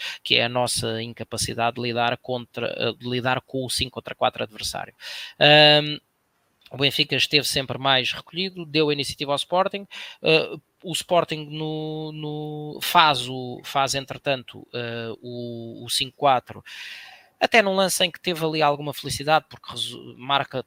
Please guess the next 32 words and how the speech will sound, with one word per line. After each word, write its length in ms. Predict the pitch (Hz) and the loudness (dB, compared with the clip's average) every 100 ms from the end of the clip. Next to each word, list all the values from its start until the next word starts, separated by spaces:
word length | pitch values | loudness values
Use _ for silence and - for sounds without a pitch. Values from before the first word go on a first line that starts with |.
| _ | _
faz 260 | - 151 | -4 -2
uma 100 | 143 | -2
tentativa 420 | - 139 143 139 139 | -8 -8 -8 -8 -8
de 80 | |
canto 240 | - 135 - | -8 -10 -6
direto 380 | 143 151 147 135 | 0 0 0 -4
e 40 | |
depois, 480 | - 135 127 113 - | -10 -8 -4 -2 -2
eh, 560 | 123 123 120 117 117 117 | -4 -4 -6 -6 -8 -10
recebe 380 | - - 131 123 | -6 -2 -2 -2
o 40 | |
ressalto 600 | 117 - 135 120 - - | -10 -4 -2 -2 -4 -20
e 240 | 104 120 120 | -16 -12 -10
marca 360 | 120 123 - 113 | -6 -6 -6 -14
de 40 | |
um 80 | 117 | -12
ângulo 220 | 120 113 | -14 -14
quase 240 | 117 113 | -12 -10
impossível. 500 | 123 - 185 185 190 190 - - - | -10 -2 -2 0 -2 -2 -14 -16 -10
Ahm, 720 | - 160 160 160 160 156 156 156 _ _ _ _ _ _ - - 135 | 4 6 8 8 6 2 -6 -14 _ _ _ _ _ _ -14 -14 -14
sobre 480 | 131 - 165 156 160 | -8 -2 0 0 0
o, 220 | 160 151 | -2 -4
sobre 240 | - 156 | -4 -2
a 20 | 156 | 0
parte 340 | 165 151 - | 0 0 -2
da 100 | 151 | -2
arbitragem, 760 | 147 147 - 151 123 110 95 - - - | -2 -2 0 2 2 -2 -8 -14 -20 -10
a 80 | 131 | -2
expulsão 460 | 131 - - 156 147 | -2 -2 -4 -4 -4
de 120 | 135 | -6
Jacaré, 500 | 139 - 143 123 - - - - | -4 -2 0 -2 -6 -16 -20 -6
eh, 380 | - 131 127 127 | -2 0 0 -2